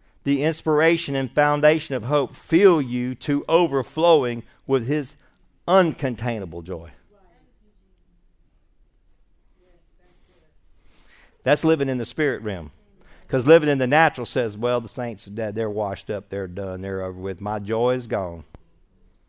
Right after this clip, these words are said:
My joy is gone." But when I live in the spirit, <laughs> it's a, it's just another game. Hate they lost,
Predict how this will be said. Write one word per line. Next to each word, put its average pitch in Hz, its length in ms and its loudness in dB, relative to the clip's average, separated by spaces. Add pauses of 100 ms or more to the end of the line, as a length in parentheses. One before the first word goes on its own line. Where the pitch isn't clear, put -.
(520)
My 92 100 -12
joy 90 300 -8
is 95 120 -10
gone." 78 320 -14 (960)
But 127 100 -4
when 127 180 0
I 117 80 2
live 131 240 2
in 110 80 -4
the 104 80 -4
spirit, 123 480 -2 (680)
<laughs> - 720 -20
it's - 200 -8
a, 104 80 -6 (380)
it's 117 180 -6
just 98 220 -10
another 82 300 -10
game. 78 320 -14 (1120)
Hate 135 260 -2
they 110 140 -2
lost, 113 560 0